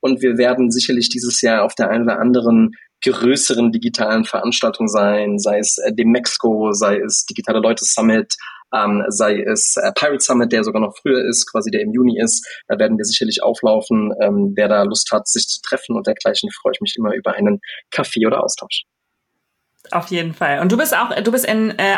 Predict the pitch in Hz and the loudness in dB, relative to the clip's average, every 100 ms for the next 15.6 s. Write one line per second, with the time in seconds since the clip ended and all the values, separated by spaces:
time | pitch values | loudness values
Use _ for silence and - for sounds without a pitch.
0 | - 240 262 254 233 220 254 196 185 - | -2 -2 2 2 2 0 0 0 -2 0
1 | 180 135 139 135 - 131 185 208 180 175 | -2 -2 -4 -4 -4 -2 -2 0 0 -2
2 | 180 180 160 165 185 185 143 127 147 - | 0 0 0 -4 -6 -6 -6 -6 -8 -6
3 | 156 143 143 - - - - 143 123 143 | -4 -4 -6 -14 -20 -20 -10 -6 -4 -4
4 | - 147 - - - 151 220 - _ _ | -6 -2 0 0 -4 -8 -8 -8 _ _
5 | _ _ _ - 123 143 110 98 131 - | _ _ _ -6 0 2 2 2 0 -2
6 | - 123 120 127 127 - - 113 113 113 | 2 2 4 2 0 -2 2 4 4 2
7 | 127 110 104 107 104 - 143 - 131 120 | 2 2 2 2 0 -4 -4 -2 0 2
8 | 151 196 226 226 - - - 139 139 - | 4 4 2 -4 -14 -8 -2 0 0 0
9 | 120 156 214 139 123 127 - 117 - 127 | 0 2 2 2 0 0 2 0 0 -2
10 | 120 165 147 - - - - 165 147 - | -2 -6 -6 -6 -8 -8 -6 -4 -4 -6
11 | 139 110 135 131 131 135 127 - - - | -2 0 2 2 2 0 0 -8 -20 -8
12 | - 117 113 117 120 107 107 107 110 110 | 0 2 4 2 2 2 0 0 -2 -2
13 | 107 - 110 - 104 101 131 143 - 120 | -2 -2 -4 -2 0 0 0 -2 -2 -2
14 | 110 110 107 101 127 113 110 123 - 113 | 0 0 0 -4 -4 0 0 -2 -2 -2
15 | - - - 143 143 - | -2 -6 -2 2 2 0